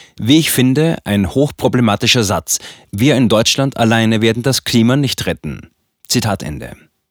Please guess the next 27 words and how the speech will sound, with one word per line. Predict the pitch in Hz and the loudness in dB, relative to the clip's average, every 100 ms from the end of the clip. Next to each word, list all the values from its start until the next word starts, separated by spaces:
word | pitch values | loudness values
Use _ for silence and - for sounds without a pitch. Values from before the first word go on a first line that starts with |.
| _ - - - - - | _ -20 -20 -18 -20 -4
Es | 143 | 0
gehört | - 123 139 | 2 2 2
zum | - 147 | 2 2
alltäglichen | 123 123 127 117 101 123 | 2 2 2 0 0 0
Geschäft | 123 - 135 - - | 0 0 0 -4 -2
der | |
Moderation, | 101 95 98 98 - 110 117 110 | 0 0 0 -2 0 2 2 0
den | 95 85 | -2 0
Gästen | 104 104 - 120 | 0 0 0 0
auch | 110 | 0
unbequeme | - 139 139 - 107 101 104 | 0 0 0 -2 0 0 0
oder | 107 98 | 0 0
sogar | 101 98 | 0 0
provozierende | - 131 113 131 - 110 101 90 | 0 -2 -2 -2 -2 -2 0 0
Fragen | 82 82 78 85 | -2 -4 -4 -6
zu | - | -4
stellen. | - 107 101 - - - | -2 0 0 -4 -12 -8
Problematisch | - 110 113 120 160 151 | -2 2 2 2 0 2
wird | 120 113 | 2 2
es, | 120 - | 0 0
wenn | 104 | 0
die | 95 - | 2 2
Anwürfe | 123 113 104 104 - 113 | 2 2 2 2 2 0
sich | 101 131 | 0 -2
gegen | - 120 127 | -2 0 2
jemanden | 107 113 113 120 | 2 2 2 0
richten, | 101 110 - 143 | 0 0 0 -2